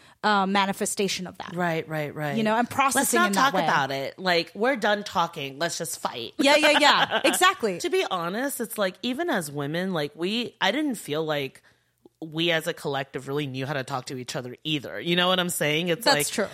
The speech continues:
Speaker 2: I feel like we took a lot of work
Speaker 1: Yeah.
Speaker 2: in us to know how to communicate emotionally
Speaker 1: Yeah.
Speaker 2: to each other, um, to ourselves. So that just really brought up the idea that, like,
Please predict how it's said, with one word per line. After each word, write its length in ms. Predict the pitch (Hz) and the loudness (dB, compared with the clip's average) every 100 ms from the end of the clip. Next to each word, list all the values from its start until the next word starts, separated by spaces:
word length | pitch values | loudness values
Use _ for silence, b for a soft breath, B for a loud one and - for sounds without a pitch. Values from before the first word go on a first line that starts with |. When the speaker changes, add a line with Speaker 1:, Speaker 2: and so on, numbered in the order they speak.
| - | 0
Speaker 2:
I 100 | 226 | 0
feel 140 | 233 240 | 4 4
like 120 | 247 | 4
we 120 | 202 | 0
took 200 | - 233 | 0 0
a 40 | |
lot 220 | 185 180 185 | 2 4 2
of 180 | 151 | 0
work 500 | 160 151 202 - - _ | 0 0 0 -6 -16 _
Speaker 1:
Yeah. 220 | 247 262 208 | 2 6 6
Speaker 2:
in 40 | 185 | 6
us 160 | 190 | 4
to 140 | - 202 | 0 0
know 320 | 160 160 220 | 2 2 2
how 100 | 240 | 2
to 140 | 240 | 2
communicate 580 | 240 254 247 247 254 262 | -2 -4 -2 -2 -2 -2
emotionally 680 | 226 247 247 - 262 262 254 | 0 -2 -2 -2 -4 0 4
Speaker 1:
Yeah. 300 | 233 190 175 - | 6 4 2 -2
Speaker 2:
to 180 | 294 277 | 0 2
each 200 | 277 - | 0 0
other, 380 | 262 269 269 - | 0 2 0 0
um, 240 | 196 170 165 | 0 0 0
to 160 | 190 | -2
ourselves. 580 | 175 170 - 151 170 208 | 0 0 0 0 -2 -2
So 360 | - 185 165 156 B B B | -2 2 2 0 B B B
that 200 | 220 277 | 0 0
just 180 | 269 214 | 0 -2
really 180 | 196 202 | 0 0
brought 220 | 165 151 | 0 0
up 120 | 165 | 0
the 120 | 170 | 0
idea 300 | 147 143 151 156 | -2 -2 -4 -4
that, 160 | 139 | -4
like, 180 | 147 135 | -4 -6